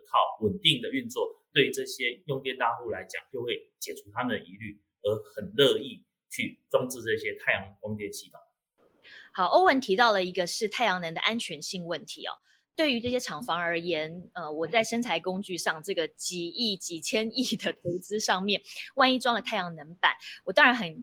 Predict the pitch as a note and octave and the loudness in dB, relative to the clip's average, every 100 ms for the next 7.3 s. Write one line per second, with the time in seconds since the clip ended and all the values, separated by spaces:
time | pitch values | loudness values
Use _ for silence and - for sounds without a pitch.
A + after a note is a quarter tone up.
0 | - G#3+ A3+ - G#3 G#3+ A3 F#3+ - G#3 | 0 2 2 2 -2 -2 -2 -2 0 0
1 | - E3 F3+ F#3 D#3 D3 D3+ E3+ A#3+ F#3+ | -2 -4 0 0 -2 -10 -8 -4 -2 -2
2 | F3 F3+ C#3+ - - C3 - E3+ - _ | 2 2 2 -2 -4 -2 2 0 0 _
3 | _ _ G3 F#3+ F3 G#3 D4+ - G3 C4+ | _ _ 4 4 6 8 6 4 4 4
4 | G#3 F#3+ G#3 G#3 F3 F#3 D#3+ G3+ D#3+ A3+ | 4 0 -2 -2 0 0 4 4 4 -2
5 | - - A#3 B3+ B3+ D4 A#3 F#3+ D3+ G3 | -4 -4 -4 -2 -2 0 0 -2 -4 -2
6 | G#3+ - A3+ A#3 F3 D#3+ A#3+ F#3 D3+ D3+ | -2 2 2 2 -2 0 2 2 0 -4
7 | - F3+ | -2 -2